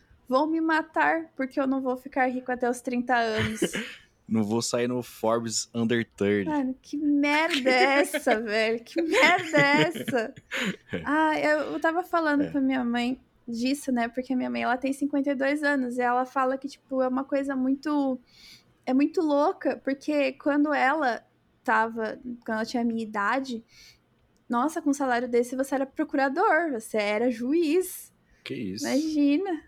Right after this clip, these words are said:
Speaker 2: Você
Speaker 1: você
Speaker 2: era
Speaker 1: era
Speaker 2: dono
Speaker 1: dono
Speaker 2: da
Speaker 1: de
Speaker 2: rua,
Speaker 1: tudo.
Speaker 2: velho.
Speaker 1: Agora o
Speaker 2: É.
Speaker 1: pessoal fica, mas assim, é, é, é foda por outro lado, porque assim, é, eu entendo que a gente escolheu uma época ruim pra ser adulto. Tudo é caro.
Speaker 2: <laughs>
Speaker 1: Cara, a gente escolheu uma época muito ruim pra ser adulto.
Speaker 2: É.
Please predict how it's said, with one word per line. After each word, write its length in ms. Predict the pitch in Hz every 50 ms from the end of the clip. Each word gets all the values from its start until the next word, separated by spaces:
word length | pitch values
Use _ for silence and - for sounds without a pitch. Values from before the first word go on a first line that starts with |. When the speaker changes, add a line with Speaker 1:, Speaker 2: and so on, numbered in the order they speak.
| _
Speaker 2:
Você 120 | - - 190
Speaker 1:
você 80 | -
Speaker 2:
era 20 | -
Speaker 1:
era 160 | 277 - 147
Speaker 2:
dono 160 | - - -
Speaker 1:
dono 0 |
Speaker 2:
da 120 | 320 320 330
Speaker 1:
de 100 | 339 -
Speaker 2:
rua, 200 | 170 - 440 466
Speaker 1:
tudo. 40 | 453
Speaker 2:
velho. 240 | 440 480 494 494 453 359 320 - _ _ _ _ _ _ _ _ _ _ -
Speaker 1:
Agora 440 | - 294 302 311 285 311 311 320 330
o 60 | 311
Speaker 2:
É. 20 | -
Speaker 1:
pessoal 400 | 311 320 320 - 320 302 339 339
fica, 360 | - 349 - - 359 330 - -
mas 200 | 320 359 403 403
assim, 320 | 415 392 - 403 349 285
é, 40 | 285 285 - -
é, 280 | - 311 311 - - 330
é 40 |
foda 320 | 320 - 330 330 330 403 381
por 160 | - 349 330
outro 200 | 320 302 302 302
lado, 280 | 302 302 285 269 302 285
porque 240 | - 302 294 302
assim, 380 | 302 294 - 294 269 240 220 - _ _ _ _ _ _ _ -
é, 320 | 233 240 240 - - 233
eu 100 | 302 330
entendo 680 | 320 311 330 320 - 294 262 294 320 320 285 233 - - _ _
que 120 | - - 269
a 100 | 247 262
gente 400 | 254 269 269 277 285 - - 285
escolheu 480 | 277 262 - - - 285 269 277 277
uma 160 | 277 262 277 269
época 320 | 262 269 - - 294 294
ruim 240 | 285 294 277 269 262
pra 100 | 269 294
ser 160 | 285 - 294
adulto. 560 | 285 277 247 262 262 254 247 - - 233 233 _ _ _ _ _ _ _ _ _ - _ _ _ _ _
Tudo 200 | - 330 285 285
é 80 | 277 285
caro. 540 | - - 262 247 226 214 214 220 220 226 - _ _ _ _ _ _
Speaker 2:
<laughs> 680 | - - - - - - 123 123 127 - _ _ - 180
Speaker 1:
Cara, 280 | 175 - 294 285 277 262
a 40 | 254
gente 200 | 262 269 269 285
escolheu 260 | - - 311 294 285
uma 100 | 294 294
época 220 | 285 214 208 311 294
muito 260 | 277 285 294 285 -
ruim 160 | 277 254 247
pra 140 | 240 254 254
ser 140 | 254 - 240
adulto. 480 | 240 220 220 226 226 220 196 175 175
Speaker 2:
É. 60 | 170